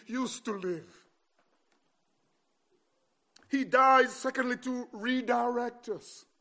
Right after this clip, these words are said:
to live for him. He died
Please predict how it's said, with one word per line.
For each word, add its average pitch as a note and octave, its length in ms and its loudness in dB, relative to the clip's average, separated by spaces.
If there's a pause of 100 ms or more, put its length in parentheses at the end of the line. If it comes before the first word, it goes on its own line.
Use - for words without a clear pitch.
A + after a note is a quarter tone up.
(1400)
to B3 120 2
live B3 320 6
for B3+ 280 6
him. G#3+ 460 2 (800)
He B3 140 -2
died B3 640 10